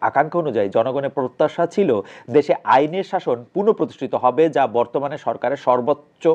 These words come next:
অগ্রাধিকার হওয়া বাঞ্ছনীয় ছিল।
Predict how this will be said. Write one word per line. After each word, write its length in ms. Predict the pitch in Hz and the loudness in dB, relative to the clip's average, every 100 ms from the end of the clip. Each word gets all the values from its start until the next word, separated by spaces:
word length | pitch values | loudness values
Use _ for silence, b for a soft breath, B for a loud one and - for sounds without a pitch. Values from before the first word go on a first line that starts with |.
| - | 2
অগ্রাধিকার 640 | 120 117 123 120 123 120 | 0 2 0 -2 -2 -2
হওয়া 400 | 104 104 107 101 - b b b - | -2 2 2 2 -2 b b b 0
বাঞ্ছনীয় 440 | 165 165 135 98 | 2 2 0 -12
ছিল। 220 | - 76 | -14 -18